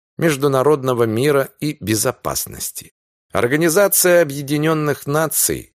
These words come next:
имела бы возможность добиться поставленной цели, если бы постоянные члены разделяли общую концепцию мирового порядка. В отношении вопросов,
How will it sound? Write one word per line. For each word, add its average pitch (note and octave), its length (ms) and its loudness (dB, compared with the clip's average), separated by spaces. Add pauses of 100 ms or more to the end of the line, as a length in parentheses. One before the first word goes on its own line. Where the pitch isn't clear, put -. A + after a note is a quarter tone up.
(320)
имела F#3+ 400 2
бы F3 360 2
возможность C#3+ 920 0
добиться B2+ 480 2
поставленной C3 680 0
цели, A2 540 0 (200)
если F3+ 380 0
бы F3 120 0
постоянные B2 880 -2
члены A2 680 -2 (140)
разделяли D3 800 2
общую D#3+ 640 0
концепцию C#3 800 0
мирового B2 640 2
порядка. A#2+ 760 -2 (460)
В F#2 80 -2
отношении D#3 640 2
вопросов, C#3+ 720 2